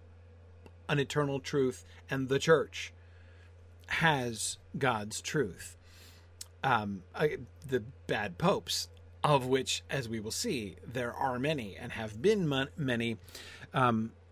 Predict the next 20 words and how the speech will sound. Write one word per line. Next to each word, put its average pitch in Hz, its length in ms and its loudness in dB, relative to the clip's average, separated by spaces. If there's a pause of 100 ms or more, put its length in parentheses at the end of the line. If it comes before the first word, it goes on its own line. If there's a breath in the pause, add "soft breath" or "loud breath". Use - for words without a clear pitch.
(680)
they 160 140 8
don't 185 380 6 (500)
compromise 131 880 0 (260)
God's 107 320 0
church. - 500 -6 (440 loud breath)
They 135 160 2
just 127 240 0
show 131 320 4
themselves 113 540 -2
to 113 100 -8
be 113 160 -2
outside 107 560 -6
it, - 220 -12 (240)
in 113 160 -6
fact, 95 360 -10
even 117 320 -2
though 110 340 0 (880 loud breath)
to 151 100 -2
worldly 120 460 2
eyes 107 560 -4